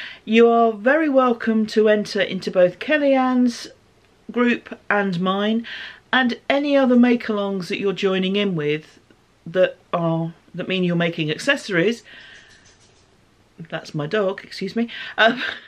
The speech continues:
<laughs> please feel free to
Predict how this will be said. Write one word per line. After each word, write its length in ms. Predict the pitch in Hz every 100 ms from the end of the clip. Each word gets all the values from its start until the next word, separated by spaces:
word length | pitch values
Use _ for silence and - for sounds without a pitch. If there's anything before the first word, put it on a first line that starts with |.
| _ - -
<laughs> 520 | - - - _ -
please 260 | 320 269
feel 200 | - 262
free 460 | 240 - 254 254 247
to 560 | 240 240 233 226 226